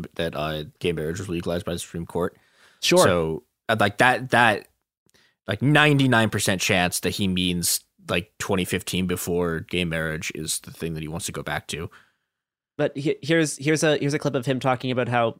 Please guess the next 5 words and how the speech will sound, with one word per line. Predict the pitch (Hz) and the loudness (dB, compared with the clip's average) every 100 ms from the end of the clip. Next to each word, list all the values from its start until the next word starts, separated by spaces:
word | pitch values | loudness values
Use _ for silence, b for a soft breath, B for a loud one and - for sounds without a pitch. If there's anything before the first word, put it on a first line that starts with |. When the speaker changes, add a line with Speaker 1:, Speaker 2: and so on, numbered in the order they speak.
| _ _ _ _ _ | _ _ _ _ _
Speaker 2:
conservatives | 156 147 170 147 151 139 147 | -2 2 2 2 2 2 2
have | 135 - | -2 0
continued | 170 139 202 180 156 | -2 2 2 2 0
to | 143 160 143 b b _ | 2 2 2 b b _
lose, | 139 156 220 220 165 | 0 2 4 4 2